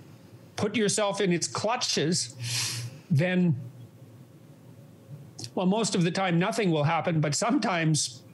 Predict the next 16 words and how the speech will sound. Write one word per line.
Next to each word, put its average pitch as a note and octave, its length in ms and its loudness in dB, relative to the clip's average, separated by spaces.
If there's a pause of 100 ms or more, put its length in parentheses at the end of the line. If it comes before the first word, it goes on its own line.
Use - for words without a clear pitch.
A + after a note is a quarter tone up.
(640)
there's F#3+ 220 0
a F#3+ 60 0
tremendous F#3+ 500 0
explosion. F3+ 720 0 (640)
I - 60 0
mean, C#4 120 0
it's C#4 180 -2
not D#4 200 2
surprising C#4 600 2
to G3+ 100 0
me E3+ 180 2
in G#3 100 2
some A3+ 400 2
ways, F#3+ 480 0
you D3+ 140 0
know. D3+ 240 2